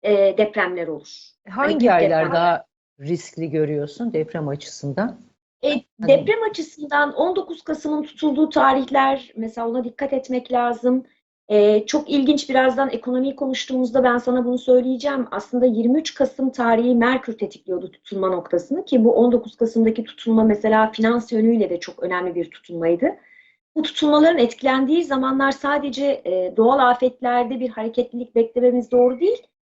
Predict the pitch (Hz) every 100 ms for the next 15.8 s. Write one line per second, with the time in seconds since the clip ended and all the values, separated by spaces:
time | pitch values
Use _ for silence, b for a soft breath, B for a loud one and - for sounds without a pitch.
0 | _ _ - 302 339 269 277 320 277 -
1 | 294 392 320 294 240 208 196 180 175 170
2 | - 180 175 165 165 165 165 175 170 196
3 | - 202 214 240 262 - - - 226 190
4 | 180 _ _ 165 156 - 247 - _ _
5 | _ _ _ _ _ - 190 - 339 339
6 | 240 233 240 277 302 302 302 _ _ _
7 | _ _ _ _ 294 214 - _ 277 294
8 | 285 285 330 370 - 349 - 330 320 311
9 | 277 277 - 277 277 247 247 247 - -
10 | 226 220 220 220 208 208 208 - 226 214
11 | 208 214 208 - _ _ _ - 220 208
12 | 202 202 190 190 180 - 185 175 180 175
13 | 185 175 175 165 165 170 170 165 170 165
14 | 170 165 175 220 220 - - 202 190 180
15 | - 185 170 165 - 170 233 320